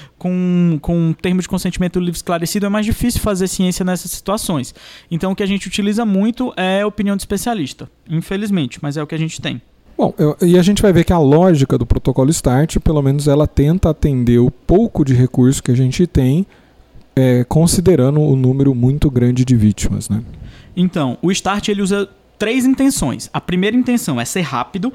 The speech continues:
Speaker 1: a segunda
Speaker 2: Justamente.
Speaker 1: intenção é ser eficaz e, por último e mais imp-, importante, a intenção do start é determinar qual a patologia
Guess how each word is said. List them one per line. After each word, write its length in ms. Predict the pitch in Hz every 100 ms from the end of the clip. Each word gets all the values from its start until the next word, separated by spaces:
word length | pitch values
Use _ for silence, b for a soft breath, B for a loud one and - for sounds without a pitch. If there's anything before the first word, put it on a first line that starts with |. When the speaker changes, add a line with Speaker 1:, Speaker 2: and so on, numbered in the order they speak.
| B B B 151
Speaker 1:
a 80 |
segunda 320 | 147 185 220 101
Speaker 2:
Justamente. 320 | - - 135
Speaker 1:
intenção 320 | 190 131 123
é 80 | 147
ser 200 | - -
eficaz 720 | 175 - - - 131 147 262 - B B
e, 100 | 202
por 180 | - 247
último 300 | 226 - 208
e 40 | 190
mais 220 | 214 247
imp-, 180 | 240 220
importante, 920 | 180 180 - 175 - 208 214 - 135 B B
a 120 | - 185
intenção 500 | 180 180 190 202 220
do 60 |
start 400 | 202 202 226 -
é 120 | 156
determinar 640 | 120 147 - 190 196 180 156
qual 340 | - 208 269
a 40 | 294
patologia 760 | 240 233 214 208 170 165 226